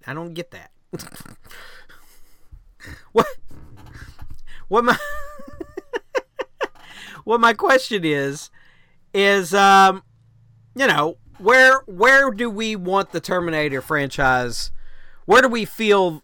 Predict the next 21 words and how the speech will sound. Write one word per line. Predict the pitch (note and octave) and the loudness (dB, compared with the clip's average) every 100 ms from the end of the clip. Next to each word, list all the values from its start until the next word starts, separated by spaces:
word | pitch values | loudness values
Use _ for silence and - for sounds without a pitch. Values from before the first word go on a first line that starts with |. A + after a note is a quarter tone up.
| _ _ | _ _
that | E3 E3+ E3 | 0 2 4
is | D#3 D3 C3+ | 2 0 -2
in | D3 C#3 | -2 -2
our | C3 | -2
minds | C3 A#2+ A2+ G#2+ | -2 -4 -6 -10
right | G2+ G2 | -12 -14
now? | G2+ F#2 F2+ | -16 -18 -10
I | A2 | -6
mean, | C3+ C#3 | -4 -4
is | C#3 C3 | -4 -6
it | C3 | -8
something | - G#3+ A3 - A3 G3+ | -4 -2 -2 -4 -4 -2
we | G3 | -4
look | F3 D3 | -2 -4
forward | - A3 A3 A3+ - | -8 -10 -8 -10 -8
to? | A#3 A3 A3 A3 | -8 -8 -10 -6
Are | D#3+ C#3 | -4 -4
we | C3 B2+ | -6 -8
done | - F#3 F#3+ | -4 -2 0
with | F#3+ G3 - | 0 -2 -2
it? | F#3 - | -4 -6